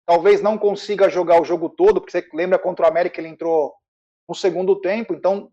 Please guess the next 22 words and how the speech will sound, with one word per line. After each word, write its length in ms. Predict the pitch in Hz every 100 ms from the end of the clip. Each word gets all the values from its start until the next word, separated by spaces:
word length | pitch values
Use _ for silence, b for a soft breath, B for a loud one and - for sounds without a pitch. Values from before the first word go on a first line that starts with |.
| -
ele 160 | 160
deve 240 | 156 180 180
entrar 240 | 175 180
com 260 | - 180 170
o 40 |
Veiga 580 | 131 160 208 190 160 165
ou 680 | 185 185 190 165 156 147 143
o 60 | 135 _ _ _ _ _
Gustavo 200 | 165 156
Scarpa. 640 | - 156 196 226 240 226 _ _ _ _ _ _ _ _
Então 140 | 226
tudo 180 | 226 269
vai 120 | 285
depender 580 | 277 277 269 226 185 254
da, 640 | 269 285 277 269 262 240 208
se 160 | -
o, 600 | 226 226 220 208 - - -
a 80 | 180
condição 560 | - 220 214 - 208
do 200 | 190 196
Rafael, 720 | 160 220 - 226 214 202 202 -
é, 800 | 165 165 156 156 151 147 147